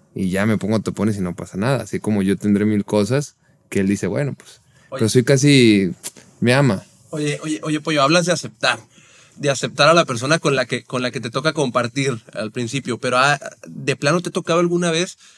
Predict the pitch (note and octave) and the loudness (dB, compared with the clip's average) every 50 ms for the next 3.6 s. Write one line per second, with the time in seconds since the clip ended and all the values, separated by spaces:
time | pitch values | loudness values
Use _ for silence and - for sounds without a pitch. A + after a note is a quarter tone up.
0 | _ _ _ _ _ - C3 C#3 C#3+ D3 F3 F3 F3 - B2+ - - D3 E3 F3+ | _ _ _ _ _ -4 -2 0 0 0 -2 -4 -4 -6 -8 -4 0 2 2 4
1 | F3 - - A#2+ A2+ C3 D#3+ F3 F3 G3+ G3 G3 G#3+ A3+ A#3+ - _ _ - B2+ | 2 0 0 0 0 0 0 0 -2 -2 -4 -4 -6 -10 -12 -16 _ _ -10 -4
2 | B2+ C3 C#3 C#3 C3+ C3+ A#2 D3 C#3 - - C#3+ B2+ G#2+ C#3 C3 C3+ C#3+ F3 F#3 | -2 -2 -2 -2 -2 -2 0 0 0 0 0 0 0 0 0 2 2 2 2 2
3 | F3+ A2 G#2+ G2+ C3 B2+ B2 - C3 D3 - - | 0 0 0 0 0 0 0 0 -2 -4 -4 -6